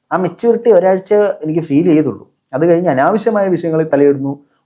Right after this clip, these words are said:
വഴക്കുണ്ടാക്കാനായിട്ട് വഴക്കുണ്ടാക്കുന്നു. കിച്ചൺ ടീമിൻ്റെ അടുത്ത് പോയി, "ഞാൻ പരത്തും, ഞാൻ തിരിച്ചിടും, എനിക്ക് തിരിച്ചിട്ടേ പറ്റൂ." ഡാ എന്ന് വിളിക്കുന്നു. അന്നേരം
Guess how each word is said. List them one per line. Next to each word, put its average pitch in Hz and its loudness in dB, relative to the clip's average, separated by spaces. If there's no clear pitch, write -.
വഴക്കുണ്ടാക്കാനായിട്ട് 202 0
വഴക്കുണ്ടാക്കുന്നു. 156 -2
കിച്ചൺ 165 -4
ടീമിൻ്റെ 175 0
അടുത്ത് 170 -6
പോയി, 160 -2
"ഞാൻ 170 0
പരത്തും, 131 -4
ഞാൻ 143 0
തിരിച്ചിടും, 151 -2
എനിക്ക് 160 0
തിരിച്ചിട്ടേ 151 0
പറ്റൂ." 165 -2
ഡാ 165 0
എന്ന് 202 0
വിളിക്കുന്നു. 147 -2
അന്നേരം 170 2